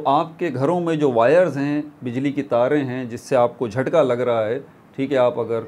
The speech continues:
किसी भी नंगी तार को पकड़ लेते हैं अपने हाथ से,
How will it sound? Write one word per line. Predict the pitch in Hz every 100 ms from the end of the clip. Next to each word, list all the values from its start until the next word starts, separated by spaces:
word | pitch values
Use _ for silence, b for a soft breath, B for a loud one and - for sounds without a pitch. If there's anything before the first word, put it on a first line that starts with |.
| - -
किसी | 123 143
भी | 135
नंगी | 123 127 131
तार | 131 123 123
को | 123
पकड़ | 104 120 131
लेते | 127 117 127
हैं | 123
अपने | 123 123
हाथ | 110 123 120
से, | - 117